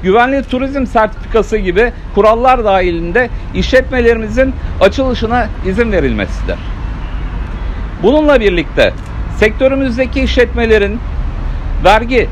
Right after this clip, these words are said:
S G K yapılandırmalarının en az altı ay ertelenmesi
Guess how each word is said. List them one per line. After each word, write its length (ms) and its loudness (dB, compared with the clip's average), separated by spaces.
S 220 2
G 220 4
K 140 4
yapılandırmalarının 1120 2
en 140 2
az 200 2
altı 320 2
ay 120 4
ertelenmesi 880 0